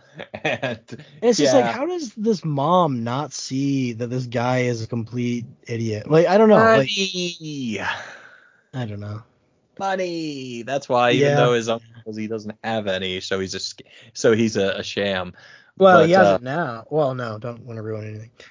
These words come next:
Speaker 2: He has no
Speaker 1: Did
Speaker 2: money.
Speaker 1: you s-,
Speaker 2: Uh,
Speaker 1: well, I have faith in the show. Did you see who's gonna be showing up in it?
Speaker 2: Uh, uh, Flo Pugh? Florence Pugh?
Speaker 1: No.
Speaker 2: Well,
Speaker 1: Oh,
Speaker 2: she
Speaker 1: yeah,
Speaker 2: was.
Speaker 1: Florence Pugh is showing up in it.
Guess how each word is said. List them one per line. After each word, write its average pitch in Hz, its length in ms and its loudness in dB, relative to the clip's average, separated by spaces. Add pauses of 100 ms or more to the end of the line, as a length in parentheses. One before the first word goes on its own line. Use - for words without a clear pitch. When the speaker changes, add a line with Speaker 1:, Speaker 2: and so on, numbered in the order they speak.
Speaker 2:
He 170 80 0
has 151 120 6
no 196 80 10
Speaker 1:
Did 185 80 8
Speaker 2:
money. 147 140 2
Speaker 1:
you 202 80 -4
s-, - 240 -4
Speaker 2:
Uh, 165 200 0 (100)
Speaker 1:
well, 160 280 2 (300)
I 135 80 -2
have 156 200 0
faith 156 280 2
in 165 80 -2
the 151 100 2
show. 156 300 -2
Did 139 220 -6
you 139 60 -10
see 143 220 -4
who's 139 220 -8
gonna 131 180 -8
be 123 160 -6
showing 117 320 -6
up 107 220 -8
in 123 100 -8
it? 139 200 -8 (520)
Speaker 2:
Uh, 156 920 4 (180)
uh, 143 200 -2
Flo 147 280 -2
Pugh? 214 300 4 (720)
Florence 156 240 2
Pugh? 170 260 2 (540)
Speaker 1:
No. 113 580 -6 (260)
Speaker 2:
Well, 123 140 -12
Speaker 1:
Oh, 175 80 10
Speaker 2:
she 180 60 12
Speaker 1:
yeah, 185 80 10
Speaker 2:
was. 147 80 4
Speaker 1:
Florence 165 280 4
Pugh 175 200 4
is 147 100 0
showing 120 240 0
up 117 160 -2
in 117 80 2
it. 131 160 -2